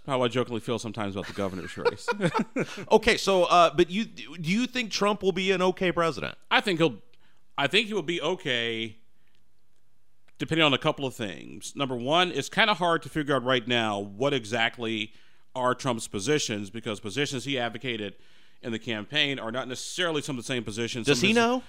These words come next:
Speaker 1: some of his nominees, yeah.
Speaker 2: D-, does he know?
Speaker 1: I, I don't think he knows for sure.
Speaker 2: <laughs> Does he care?
Speaker 1: <laughs>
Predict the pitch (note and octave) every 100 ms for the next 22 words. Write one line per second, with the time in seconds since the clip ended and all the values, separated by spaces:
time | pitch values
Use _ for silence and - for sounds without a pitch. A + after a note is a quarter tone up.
0 | - - D3 D3 C3 C3+ B2+ D3 D3 A#2
1 | A#2 B2 E2 G#2+ F#3 A3+ C#4+ D4 D4 D#4+
2 | D#3+ F3 C#3+ C3+ B2+ A2 C#3+ A#2 - -
3 | - - B2 B2 A#2+ - G#2+ - B2+ D3
4 | - F3 C4 D#4+ D3+